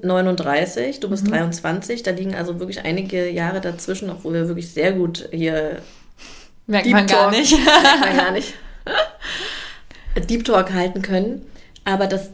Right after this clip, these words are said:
Speaker 1: ich beschäftige mich halt gerade super viel mit diesem Thema Selbstliebe und ich glaube, dass da natürlich der Körper auch immer, ähm,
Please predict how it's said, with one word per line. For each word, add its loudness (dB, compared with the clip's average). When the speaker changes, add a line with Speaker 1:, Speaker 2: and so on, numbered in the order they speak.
Speaker 1:
ich -2
beschäftige -2
mich -2
halt -4
gerade -4
super -4
viel -4
mit -4
diesem -2
Thema -2
Selbstliebe -4
und -2
ich -10
glaube, -4
dass -6
da -4
natürlich -4
der -4
Körper -4
auch -2
immer, 0
ähm, -2